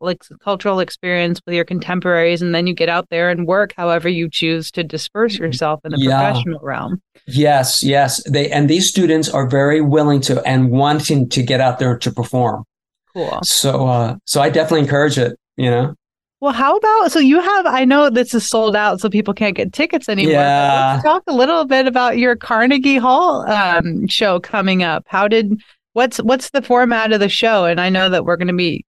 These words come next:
Speaker 1: um, you're gonna be talking about Music and Revolution. Um,
Speaker 2: Yeah,
Speaker 1: what's,
Speaker 2: yeah.
Speaker 1: what's the show gonna be?
Speaker 2: Well, you know, um, it really is an extension of what you and I did in South by Southwest. It's just grown. The, the whole idea of it,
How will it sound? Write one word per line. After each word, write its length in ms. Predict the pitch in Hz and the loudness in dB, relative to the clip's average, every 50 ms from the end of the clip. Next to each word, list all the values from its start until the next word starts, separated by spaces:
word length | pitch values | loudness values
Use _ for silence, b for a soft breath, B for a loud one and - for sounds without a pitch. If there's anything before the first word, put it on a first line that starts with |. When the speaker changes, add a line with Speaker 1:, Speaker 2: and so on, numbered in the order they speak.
| _ - | _ -6
Speaker 1:
um, 160 | 185 185 170 | -4 -2 -2
you're 100 | 170 170 | 0 0
gonna 200 | 165 175 185 180 | 0 0 0 0
be 140 | 175 175 175 | 0 0 -2
talking 520 | 165 - 180 170 175 - - 190 185 180 175 | -2 -2 -2 -2 -2 -2 -2 -2 -2 -2 0
about 360 | 156 165 165 165 160 156 - | -2 -2 -2 -2 -2 -2 -4
Music 300 | 180 175 175 165 - - | -4 -4 -2 -4 -4 -4
and 100 | 185 170 | -2 -2
Revolution. 840 | 175 170 160 160 160 165 160 170 170 - - 190 185 202 214 220 - | -2 -2 -2 -2 -2 0 -2 -2 -2 -2 -2 0 0 2 2 0 0
Um, 240 | - 165 160 147 139 | -2 -4 -4 -2 0
Speaker 2:
Yeah, 280 | 147 143 143 160 190 190 | 2 2 4 4 2 2
Speaker 1:
what's, 120 | - 127 | 0 2
Speaker 2:
yeah. 120 | 143 143 156 | 2 2 2
Speaker 1:
what's 160 | - 160 - | 0 0 -2
the 100 | 254 240 | -2 -2
show 220 | - 277 285 349 | 0 0 0 0
gonna 200 | 359 294 202 165 | 0 0 -2 -2
be? 240 | - - - - 190 - _ _ _ _ _ _ _ _ | -4 -4 -6 -6 -8 -10 _ _ _ _ _ _ _ _
Speaker 2:
Well, 400 | 135 151 143 143 165 208 - - | 0 2 4 4 4 2 0 0
you 220 | - 151 151 156 156 | 0 0 2 2 4
know, 320 | 160 160 160 160 156 - | 4 4 2 2 0 0
um, 380 | - 139 135 131 127 123 127 - - - | -2 0 2 2 2 2 0 -2 -2 -2
it 100 | 143 131 | 0 0
really 400 | 131 143 165 175 196 202 202 202 | 2 2 2 4 4 2 2 2
is 140 | 165 147 - | 0 0 0
an 100 | 160 143 | 0 0
extension 520 | 139 143 - - 156 151 156 151 - 180 | 0 -2 -2 -2 0 0 0 2 2 2
of 100 | 160 147 | 2 2
what 160 | 156 147 - | 2 0 2
you 160 | 143 143 147 151 | 2 2 2 4
and 80 | 147 | 2
I 80 | 143 143 | 2 2
did 320 | 139 147 139 143 147 143 | 2 2 2 2 0 0
in 220 | 147 - 143 143 139 | 0 0 0 0 0
South 240 | - 143 135 131 | 0 0 -2 0
by 80 | - 143 | -2 -2
Southwest. 760 | 143 - 165 160 165 - 139 123 127 170 202 - - - - | 0 0 0 -2 -2 0 -2 0 2 2 0 0 -2 -4 -2
It's 200 | - 147 135 - | -2 -2 0 0
just 200 | - 185 180 - | 0 -2 -2 -2
grown. 420 | 143 147 151 156 175 190 170 143 123 | 0 2 2 4 4 4 2 2 2
The, 180 | 139 131 - - | 0 -2 -2 -2
the 160 | 131 151 143 | 0 0 2
whole 300 | 127 147 196 208 214 214 | 2 2 2 4 4 4
idea 360 | 202 202 202 180 180 185 175 | 2 2 4 4 2 2 2
of 80 | 156 139 | 2 0
it, 160 | 127 - | 0 -2